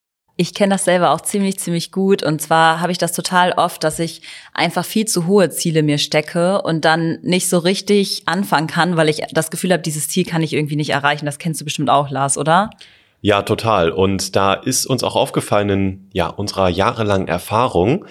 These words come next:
Speaker 2: dass viele da auch sehr, sehr streng mit sich sind. Das heißt, wir haben dann sogar das Wissen über manche Personen, dass sie schon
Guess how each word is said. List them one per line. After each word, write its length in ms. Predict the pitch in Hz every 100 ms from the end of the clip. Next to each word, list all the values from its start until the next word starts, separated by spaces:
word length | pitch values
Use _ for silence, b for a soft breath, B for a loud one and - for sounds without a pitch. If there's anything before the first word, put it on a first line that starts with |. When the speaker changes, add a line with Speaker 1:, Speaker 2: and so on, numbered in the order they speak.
| B B B
Speaker 2:
dass 180 | - 101
viele 280 | - 160 160
da 80 | 120
auch 140 | 120
sehr, 200 | 131 127
sehr 140 | 123
streng 280 | 113 127 139
mit 140 | 92 -
sich 240 | 76 -
sind. 320 | 76 71 - b b b b
Das 220 | - 87
heißt, 440 | 101 127 147 - - _ _ _ _
wir 300 | 95 101 95
haben 160 | 117 127
dann 120 | 113
sogar 260 | 107 113 98
das 200 | - -
Wissen 300 | 135 - 139
über 240 | 98 95
manche 320 | 92 98 -
Personen, 460 | - 98 92 104 101
dass 160 | 90 -
sie 120 | 92
schon 440 | - 90 87 85